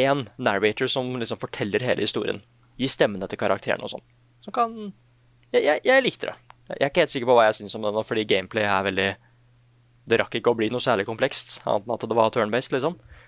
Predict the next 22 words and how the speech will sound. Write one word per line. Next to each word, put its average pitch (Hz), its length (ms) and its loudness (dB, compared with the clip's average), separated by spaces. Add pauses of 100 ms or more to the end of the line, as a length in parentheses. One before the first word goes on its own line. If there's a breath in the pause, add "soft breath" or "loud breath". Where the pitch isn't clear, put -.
(500 soft breath)
Men 117 100 0
jeg 117 120 0
prøvde 120 200 2
å - 40 -4
finne 113 200 0
ut - 60 -10
bare, 110 240 4
hvor 117 180 2
er 98 220 4
Yoko 95 240 -6
Taro - 260 0
hen? 104 140 -8 (760)
Hvor 120 160 4
har 123 160 8
han 120 140 2
hatt 113 100 0
fingeren 101 400 0
i 98 60 -4
spillet? - 340 -4 (680 loud breath)
Eh, 107 400 6 (400)
<laughs> - 400 -16
ja, - 80 2